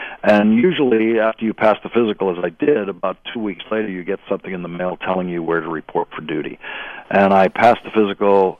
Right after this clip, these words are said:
and a week after I passed the physical on January twenty-seventh, nineteen seventy-three, uh, President Nixon en-, <clears throat> ended the draft. I should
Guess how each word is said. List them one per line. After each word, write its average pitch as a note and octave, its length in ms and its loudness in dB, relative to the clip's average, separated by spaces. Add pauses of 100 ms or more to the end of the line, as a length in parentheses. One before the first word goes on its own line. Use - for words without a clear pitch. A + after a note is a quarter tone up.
and F#2 240 -2
a F2 60 -4
week F2+ 280 -4
after F#2+ 260 0
I F#2 60 0
passed F#2 300 -2
the F2+ 60 -14
physical F2+ 680 -2
on F2 240 -6
January F2+ 680 -4
twenty-seventh, F2 720 -6 (600)
nineteen F#2 480 -4
seventy-three, F#2 800 2 (420)
uh, F2+ 240 2
President G2 380 2
Nixon G#2 580 0
en-, G#2 200 0 (260)
<clears throat> C#3+ 240 0 (100)
ended A2 460 -4
the F#2+ 80 -6
draft. B2 560 -4
I G2+ 80 -4
should C3 260 -4